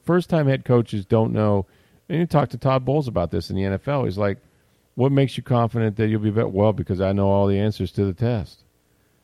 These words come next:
And you can't possibly know what you don't know if you're a first-time coach. And I think that's Scott's problem. Like, typically what they do, and Bruce Arians going back as far as the eighties with Temple, he said he almost killed him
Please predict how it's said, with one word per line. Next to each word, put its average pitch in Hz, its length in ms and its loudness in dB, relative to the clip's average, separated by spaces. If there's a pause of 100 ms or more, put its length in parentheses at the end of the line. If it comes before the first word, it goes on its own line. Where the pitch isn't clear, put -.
(280)
And 131 140 2
you 143 80 2
can't 160 300 0
possibly 170 520 -4
know 95 320 2
what 90 280 -2
you - 40 -12
don't 92 320 0
know 107 440 0
if 101 120 -8
you're 101 100 0
a - 20 -4
first-time 90 580 -2
coach. 110 500 -4 (160)
And 110 120 -2
I 135 80 0
think 156 180 -6
that's 156 180 -4
Scott's 190 340 -6
problem. 78 460 -4
Like, 101 180 -4 (680)
typically 156 420 0
what 131 160 2
they 117 120 0
do, 104 300 0
and 117 220 -2
Bruce 123 260 -2
Arians 113 260 0
going 110 220 0
back 110 240 -2
as 98 100 -10
far 110 220 0
as 101 100 -2
the 92 120 -6
eighties 107 300 -4
with 80 140 -8
Temple, 123 360 -2
he 101 60 0
said 117 160 -4
he 120 60 -2
almost 131 320 -4
killed 190 340 -2
him 80 180 -6